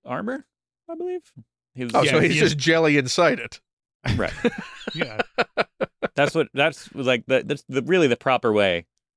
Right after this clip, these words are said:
Speaker 1: to eat a, to eat a human, to eat an Imperial.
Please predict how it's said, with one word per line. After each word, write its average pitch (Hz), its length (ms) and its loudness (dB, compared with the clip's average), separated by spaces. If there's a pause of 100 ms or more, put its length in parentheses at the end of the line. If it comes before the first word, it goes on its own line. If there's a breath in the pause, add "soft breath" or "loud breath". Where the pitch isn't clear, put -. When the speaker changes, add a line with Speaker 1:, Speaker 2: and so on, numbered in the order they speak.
(500)
Speaker 1:
to 110 100 -10
eat 98 160 -4
a, 85 160 -4
to 113 160 -12
eat 101 160 -4
a - 20 -6
human, 87 340 -8
to 139 80 -6
eat 139 180 0
an 104 80 -4
Imperial. 95 500 -4